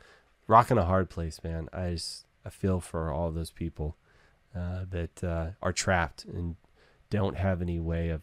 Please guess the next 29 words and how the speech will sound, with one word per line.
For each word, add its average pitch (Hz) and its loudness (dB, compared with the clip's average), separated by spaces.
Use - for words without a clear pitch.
not 85 -2
being 80 -4
part 80 -4
of 76 -6
this - -10
machine. 82 -6
And 73 -8
obviously, 90 2
you 80 -6
know, 78 -4
the, 78 -6
the 87 -4
people 87 -4
on 80 -2
the 78 -2
other 80 -2
end 80 -2
of 76 -8
the, 78 -4
the 90 -4
gun 85 -2
barrel, 76 -4
I, - -16
I - -12
really 82 -2
feel 78 -12
for - -14
them. 80 -12
So. - -14